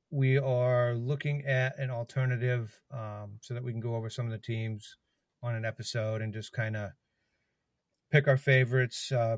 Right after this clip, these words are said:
pick one, you know, pick one or two teams that we think might be a sleeper in each league. Uh, so we're trying to put that together, and, uh, we should hopefully be able to get that out next week.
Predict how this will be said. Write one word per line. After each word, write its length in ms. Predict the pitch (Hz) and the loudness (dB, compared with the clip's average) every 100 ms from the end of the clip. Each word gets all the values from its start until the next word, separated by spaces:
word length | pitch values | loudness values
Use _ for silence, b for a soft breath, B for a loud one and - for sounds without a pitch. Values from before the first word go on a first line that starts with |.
| - | 0
pick 180 | 139 127 | -2 0
one, 200 | 127 143 | -2 -2
you 100 | 160 | -2
know, 120 | 123 | -2
pick 240 | - 135 127 | 0 -2 0
one 140 | 123 | -2
or 60 | 117 | -2
two 140 | 127 | -4
teams 300 | 117 131 123 | 0 0 2
that 120 | 123 | 0
we 80 | 120 | -4
think 220 | - 123 | -4 -4
might 200 | 123 117 | -2 -4
be 60 | 120 | -4
a 60 | 110 | -6
sleeper 360 | - 113 117 | -4 -6 -4
in 60 | 113 | -4
each 200 | 110 - | -4 -6
league. 400 | 117 117 107 131 - | -4 -4 -6 -10 -14
Uh, 200 | 104 95 | -12 -12
so 120 | - | -8
we're 80 | 123 | -6
trying 200 | 117 131 | 0 0
to 40 | 123 | 0
put 160 | 117 | -2
that 180 | 120 110 | -2 -4
together, 460 | 110 107 104 107 101 _ | -4 -6 -4 -6 -10 _
and, 340 | 131 113 104 104 | -10 -10 -8 -10
uh, 260 | 104 104 104 | -10 -12 -12
we 80 | 123 | -12
should 220 | 117 127 | -10 -8
hopefully 300 | 113 107 117 | -6 -6 -8
be 100 | 104 | -8
able 80 | 110 | -6
to 40 | 107 | -6
get 140 | 107 | -6
that 120 | 104 | -4
out 120 | 104 | -4
next 260 | 101 98 - | -6 -12 -14
week. 260 | 101 95 | -16 -16